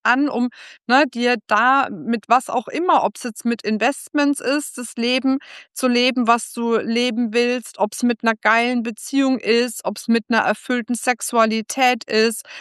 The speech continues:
ob's mit 'nem geilen Business ist, ist ja völlig wurscht, aber einfach dieses Antreten, damit's richtig geil wird. Auf allen Ebenen.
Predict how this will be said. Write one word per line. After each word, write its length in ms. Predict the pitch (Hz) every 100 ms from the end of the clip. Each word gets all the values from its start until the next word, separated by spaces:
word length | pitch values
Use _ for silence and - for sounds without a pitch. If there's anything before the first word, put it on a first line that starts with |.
| - -
ob's 240 | 214 -
mit 220 | 247 233
'nem 160 | 226 226 -
geilen 380 | 220 226 240 226
Business 500 | 262 - 269 247 -
ist, 240 | 226 -
ist 160 | 208 -
ja 100 | 233 -
völlig 480 | - 262 262 262 -
wurscht, 460 | 208 381 339 - -
aber 240 | 196 208
einfach 280 | - 233 -
dieses 460 | - 233 - 226 - -
Antreten, 640 | 202 262 - - 277 285
damit's 480 | 247 226 254 - - -
richtig 360 | 302 - 311 - -
geil 400 | - 381 370 170
wird. 240 | 92 - _ _ _ _ _
Auf 240 | - 220 - -
allen 360 | 254 311 349 -
Ebenen. 680 | 302 359 233 - - -